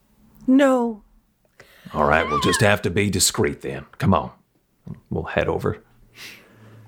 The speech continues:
Speaker 1: But, and on the way, she's gonna kind of say, um, "But if you need any answers, I can, uh, take a, take a fork and go, uh,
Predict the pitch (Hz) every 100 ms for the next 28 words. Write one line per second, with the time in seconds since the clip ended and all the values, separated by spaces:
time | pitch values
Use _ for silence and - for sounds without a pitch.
0 | - - 254 247 262 254 254 240 220 220
1 | - 226 - 208 196 202 185 - 185 180
2 | 170 165 160 160 _ _ _ - - _
3 | _ _ 220 208 233 220 214 226 233 220
4 | 202 196 247 - 247 185 - - _ _
5 | _ _ _ _ _ _ _ - 208 214
6 | - 196 190 185 175 170 - _ _ _
7 | _ _ _ _ _ - 233 233 208 -
8 | _ _ - 233 196 233 240 226 214 214
9 | 208 190 190 180 175